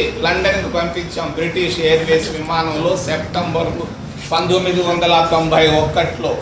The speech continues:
ఫారిన్ ఎక్స్చేంజ్ లేకుండా. ఆయన ది-, కాంగ్రెస్ పార్టీ మన్మోహన్ సింగ్ తీసుకొచ్చినటువంటి ఆర్థిక సంస్కరణల వల్ల ఈరోజు దేశంలో కొంత ఆర్థిక సంపద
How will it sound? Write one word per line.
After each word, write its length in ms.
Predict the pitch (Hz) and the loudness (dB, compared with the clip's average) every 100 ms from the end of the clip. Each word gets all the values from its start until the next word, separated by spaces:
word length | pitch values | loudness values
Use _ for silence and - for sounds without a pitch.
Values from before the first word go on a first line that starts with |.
| 151 | 2
ఫారిన్ 340 | 170 180 170 - | 4 4 2 0
ఎక్స్చేంజ్ 480 | 160 - 165 160 151 | 0 2 2 2 2
లేకుండా. 480 | 147 160 151 147 139 110 - - - - - - 156 | 2 2 2 0 2 2 -2 -12 -18 -20 -18 -4 2
ఆయన 240 | 208 214 208 185 | 4 4 2 0
ది-, 120 | 190 - | -2 0
కాంగ్రెస్ 440 | 196 214 214 202 170 185 | 2 2 2 0 0 0
పార్టీ 340 | 208 220 214 214 | 2 2 4 4
మన్మోహన్ 520 | 190 180 208 196 196 - | 4 6 6 6 4 0
సింగ్ 260 | 196 190 | -2 -2
తీసుకొచ్చినటువంటి 1040 | 190 185 - 185 - 180 175 185 175 180 170 | 0 -2 -2 -6 -4 -4 -2 -2 -2 -2 2
ఆర్థిక 680 | 160 185 196 190 170 190 175 175 | 4 6 4 2 -2 0 0 0
సంస్కరణల 760 | 185 185 - - - 170 170 170 | -4 -6 -12 -16 -10 -6 0 2
వల్ల 220 | 165 165 170 160 143 156 - - - - 131 160 | 2 4 6 6 6 2 -4 -12 -14 -14 -4 0
ఈరోజు 400 | 175 185 190 190 170 170 - - - 156 | 2 4 2 2 0 -2 -6 -14 -18 -12
దేశంలో 500 | 185 180 190 185 190 294 - - | -8 -4 -2 2 4 4 2 -2
కొంత 200 | 147 139 151 | -6 -2 2
ఆర్థిక 300 | 175 165 175 170 160 | 2 2 0 0 0
సంపద 380 | 165 208 208 214 | 0 -2 0 2